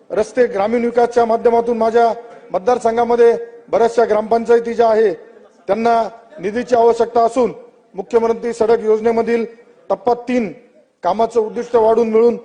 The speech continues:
पन्नास किलोमीटरच्या पुढे आम्हाला वाढून मिळावा. गट द म-, गट द मधून डांबरीकरण खराब झालेले जे रस्ते आहे त्यासाठी जास्तीत जास्त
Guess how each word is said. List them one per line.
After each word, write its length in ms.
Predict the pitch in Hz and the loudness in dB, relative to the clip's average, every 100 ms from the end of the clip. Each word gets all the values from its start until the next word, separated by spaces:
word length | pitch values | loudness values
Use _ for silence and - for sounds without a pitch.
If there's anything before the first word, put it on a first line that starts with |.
| - - - | -16 -20 -14
पन्नास 300 | - 214 233 | -6 -2 -2
किलोमीटरच्या 840 | 233 240 233 233 240 233 233 233 220 - - _ | 0 -2 0 2 2 2 2 2 0 -6 -20 _
पुढे 140 | 208 | 0
आम्हाला 320 | 226 226 226 226 | 0 2 2 2
वाढून 300 | 208 220 226 | 2 2 2
मिळावा. 380 | 226 226 226 220 - - _ _ | 2 4 2 -2 -10 -20 _ _
गट 180 | 170 233 | 0 0
द 60 | 233 | 2
म-, 440 | 226 226 226 - 175 | 0 0 -4 -6 0
गट 120 | 233 | 0
द 160 | 185 | 2
मधून 400 | 240 226 233 247 180 - - - _ | 0 2 2 0 -2 -10 -20 -20 _
डांबरीकरण 560 | 175 202 233 226 233 226 | -4 0 0 2 2 0
खराब 200 | 196 226 | 0 -2
झालेले 260 | 190 202 214 | -2 -2 -2
जे 140 | 214 | 0
रस्ते 260 | 214 214 240 | -2 0 0
आहे 240 | 220 220 - - - - | 2 2 -2 -12 -18 -4
त्यासाठी 500 | 214 214 214 226 220 - _ - | -2 0 -2 -4 -8 -12 _ -4
जास्तीत 300 | 196 208 233 | -4 -4 -6
जास्त 300 | 190 220 226 | 0 0 2